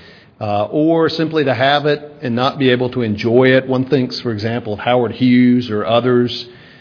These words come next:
uh, who were very wealthy and yet for reasons medical, psychological, social, whatever it might be, are, are, are not having fun, not enjoying it.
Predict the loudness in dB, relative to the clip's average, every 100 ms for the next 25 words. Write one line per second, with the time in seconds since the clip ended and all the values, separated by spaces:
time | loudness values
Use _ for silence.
0 | -20 _ 0 2 4 2 0 -4 -10 -2
1 | 0 0 0 2 2 2 2 2 2 0
2 | -6 -6 -6 -4 -2 2 2 0 -2 2
3 | 2 2 -2 -2 -4 -2 2 2 2 2
4 | 0 -2 -10 -20 -20 -18 0 0 2 2
5 | 2 2 2 0 0 0 -2 -6 -12 -6
6 | 0 2 2 0 0 2 0 -4 -16 -20
7 | -20 _ 0 2 4 2 2 0 0 2
8 | 2 2 0 -4 -2 -2 -2 -6 -6 -12
9 | -2 0 2 0 0 0 0 0 0 0
10 | -6 -14 -20 -20 _ _ -4 0 2 2
11 | 2 2 2 2 0 -4 -12 -20